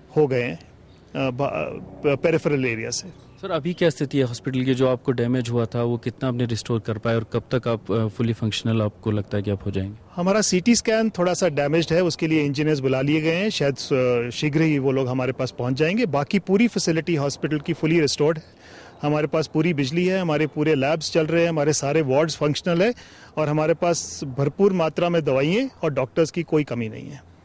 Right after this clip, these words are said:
Speaker 2: तो जब तक भी अभी आम लोगों को ज़रूरत होगी, अ, बेस हॉस्पिटल उनको सर्विस प्रोवाइड कराता रहेगा?
Speaker 1: जितना
Speaker 2: फिलहाल
Speaker 1: हम, अ, दे सकेंगे,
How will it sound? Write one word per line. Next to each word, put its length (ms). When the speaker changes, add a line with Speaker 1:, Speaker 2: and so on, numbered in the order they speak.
Speaker 2:
तो 80
जब 220
तक 80
भी 180
अभी 160
आम 200
लोगों 220
को 100
ज़रूरत 300
होगी, 280
अ, 220
बेस 280
हॉस्पिटल 420
उनको 260
सर्विस 280
प्रोवाइड 300
कराता 320
रहेगा? 160
Speaker 1:
जितना 140
Speaker 2:
फिलहाल 240
Speaker 1:
हम, 400
अ, 180
दे 280
सकेंगे, 480